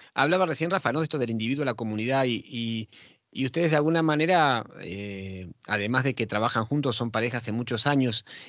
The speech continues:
¿Cómo es esta, esta creación de, de, de dos cabezas,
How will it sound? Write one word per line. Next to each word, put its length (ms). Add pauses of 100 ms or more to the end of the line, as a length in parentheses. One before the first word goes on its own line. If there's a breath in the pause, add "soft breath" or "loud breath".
(120 loud breath)
¿Cómo 220
es 100
esta, 440
esta 520 (260)
creación 480
de, 180
de, 340
de 120
dos 160
cabezas, 640